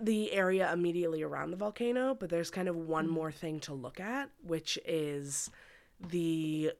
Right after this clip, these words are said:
Speaker 1: global impact, which relates
Speaker 2: Okay.
Speaker 1: back to the book that scarred me for life. <laughs>
Speaker 2: <laughs>
Speaker 1: So this volcanic eruption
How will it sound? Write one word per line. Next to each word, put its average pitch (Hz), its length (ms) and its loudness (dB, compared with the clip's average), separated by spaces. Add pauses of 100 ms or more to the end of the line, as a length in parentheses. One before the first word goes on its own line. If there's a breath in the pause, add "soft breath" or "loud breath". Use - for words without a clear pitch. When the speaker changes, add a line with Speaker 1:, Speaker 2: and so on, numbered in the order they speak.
(100)
Speaker 1:
global 151 1040 -2
impact, - 720 -12 (580 soft breath)
which - 460 -2
relates 165 500 0
Speaker 2:
Okay. 196 100 -6
Speaker 1:
back 160 460 0
to 151 340 -2
the 160 100 -8
book 165 340 -4
that 147 220 -8
scarred 156 480 -4
me 123 240 -8
for 147 240 -12
life. 143 540 -10 (600 loud breath)
<laughs> - 0 -
Speaker 2:
<laughs> 180 800 2 (920 loud breath)
Speaker 1:
So 190 600 8 (480)
this 226 580 4 (100)
volcanic 180 580 0
eruption 185 600 0